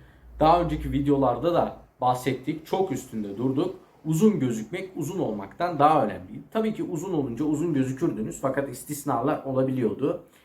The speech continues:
Yani olduğunuzdan beş santim, altı santim daha uzun gözükmek mümkün müydü? Mümkündü. Tabii ki ilk başta ilk amacımız gerçekten boyumuzu uzatmak. Sonrasında bunlara başvuruyorduk.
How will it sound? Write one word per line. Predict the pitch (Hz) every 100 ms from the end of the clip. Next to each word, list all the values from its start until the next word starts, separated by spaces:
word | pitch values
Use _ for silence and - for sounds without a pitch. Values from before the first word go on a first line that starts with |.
| _ -
Yani | 120 117 117 117 - _ _ _ -
olduğunuzdan | 160 147 151 143 127 131 135
beş | 151 147
santim, | - 110 123
altı | 127 123 -
santim | 113 104 110
daha | 107 101
uzun | 143 127 127
gözükmek | 107 - - 151 -
mümkün | 120 117 135
müydü? | 107 90 -
Mümkündü. | 143 120 110 - - - - - _ _ _ _ _ _ _ _ _ _
Tabii | 220 185
ki | - -
ilk | 220 208 -
başta | 117 - -
ilk | 220 214
amacımız | 135 113 110 131 285 277 _ -
gerçekten | 208 202 127 - 95
boyumuzu | 95 98 104 -
uzatmak. | - 117 - 269
Sonrasında | - 226 214 160 165 131
bunlara | 113 104 95
başvuruyorduk. | 95 95 - 107 107 156 226 -